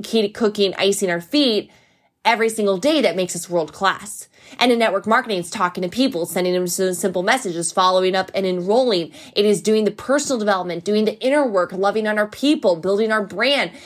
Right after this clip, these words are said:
making a new network day in and day out, eating, stretching, dancing, eating, dancing, stretching, cooking, icing our feet.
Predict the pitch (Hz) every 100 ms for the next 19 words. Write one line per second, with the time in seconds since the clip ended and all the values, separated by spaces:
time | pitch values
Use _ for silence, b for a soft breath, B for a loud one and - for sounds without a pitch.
0 | B 185 208 220 233 226 220 220 254 220
1 | 175 - 180 196 196 190 185 190 170 -
2 | - - 202 175 165 196 185 175 170 185
3 | 175 175 196 180 170 180 175 165 - 180
4 | 180 160 165 - 208 190 - 185 180 170
5 | 156 175 202 - -